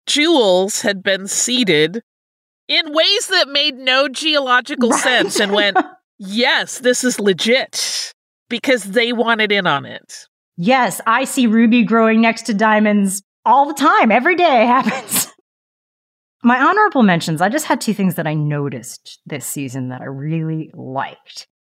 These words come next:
Speaker 2: So this could have been a season where we basically rehashed Ponzi scams and thimble rigging over and over and over again.
Speaker 1: Right.
Speaker 2: But we saw a lot of other things. We saw Lonely Hearts. We saw inheritance scams.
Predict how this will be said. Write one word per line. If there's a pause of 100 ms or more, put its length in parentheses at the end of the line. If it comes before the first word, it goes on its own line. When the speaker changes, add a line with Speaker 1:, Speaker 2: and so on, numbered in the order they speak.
(240)
Speaker 2:
So
this
could
have
been
a
season
where
we
basically
rehashed (600)
Ponzi
scams (400)
and
thimble
rigging (180)
over
and
over
and
over
again.
Speaker 1:
Right. (540)
Speaker 2:
But (600)
we
saw
a
lot
of
other
things.
We
saw
Lonely
Hearts.
We
saw
inheritance
scams.